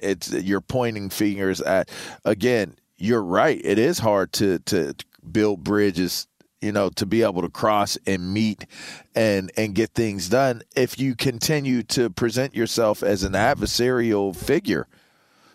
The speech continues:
And that's what he sounds like. He sounds like a timid adversary, meaning dudes are looking at him like, "There's nothing intimidating about you.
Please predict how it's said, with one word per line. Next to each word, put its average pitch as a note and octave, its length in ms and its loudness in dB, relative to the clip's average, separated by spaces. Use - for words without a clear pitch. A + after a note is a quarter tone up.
And A#2+ 260 0
that's D3+ 200 0
what D3+ 140 2
he A#2+ 80 2
sounds C#3+ 460 0
like. D#2 260 0
He D3 120 0
sounds E3+ 480 0
like B2+ 240 2
a G#2 100 4
timid D#3+ 500 0
adversary, A2+ 720 2
meaning C3 580 -2
dudes A3+ 320 0
are C3+ 140 4
looking D3 340 0
at A#2 200 2
him A2 180 -2
like, G#2 300 2
"There's A#2+ 260 2
nothing D3 360 0
intimidating A2+ 760 0
about F2+ 400 2
you. D#2 280 -2